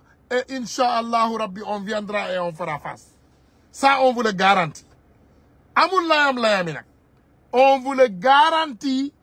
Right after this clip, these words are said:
dinañu ñëw et wallahi, on fera face. Voilà. Ñu ngi ne tekk rek, di leen bàyyi ngeen di dof-doflu. Mais xam leen ne,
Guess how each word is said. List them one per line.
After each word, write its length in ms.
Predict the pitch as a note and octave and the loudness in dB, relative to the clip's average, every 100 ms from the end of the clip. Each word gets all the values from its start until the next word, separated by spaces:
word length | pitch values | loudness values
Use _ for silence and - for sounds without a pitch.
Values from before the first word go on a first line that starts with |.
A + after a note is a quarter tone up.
| _ _ _ _ | _ _ _ _
dinañu 500 | D3+ B3 C#4+ C#4 C#4 | -6 -2 -2 -2 -6
ñëw 480 | A#3+ D#4+ F4+ F4+ F4 _ _ _ - | 0 4 4 2 -8 _ _ _ -2
et 80 | C4+ | 0
wallahi, 1000 | C#4+ C4+ C4 C4 B3+ B3 A#3 A3 D4 E4+ | 2 -2 -2 -4 0 2 0 0 -2 -2
on 140 | D4 C4 | -2 -2
fera 260 | C4 A3 | -2 -4
face. 440 | F3+ F3+ - - _ _ _ _ _ _ _ _ _ _ _ _ | -2 -6 -8 -18 _ _ _ _ _ _ _ _ _ _ _ _
Voilà. 260 | G3+ G3+ C#3 _ _ _ _ _ _ _ | -4 -4 -4 _ _ _ _ _ _ _
Ñu 140 | G3 | -6
ngi 160 | D#4 F#4 | -2 0
ne 120 | F4+ | 0
tekk 280 | - F4+ - E4+ | 0 -2 -2 -4
rek, 160 | C4+ - | -6 -6
di 180 | G3+ A#3 | -8 -2
leen 220 | D4 C#4 | -2 0
bàyyi 220 | C4+ C4 | 2 2
ngeen 220 | B3 C4 B3 | 2 -2 -2
di 100 | A3 | -2
dof-doflu. 480 | A3 F3+ F3 A#2+ - _ _ _ - | -4 -2 -8 -8 -20 _ _ _ -12
Mais 400 | D#3+ G#3 C4+ C#4+ - | -6 0 0 0 0
xam 220 | D#4 D4+ | 0 2
leen 280 | D#4 D4+ | 2 2
ne, 100 | C4+ | 0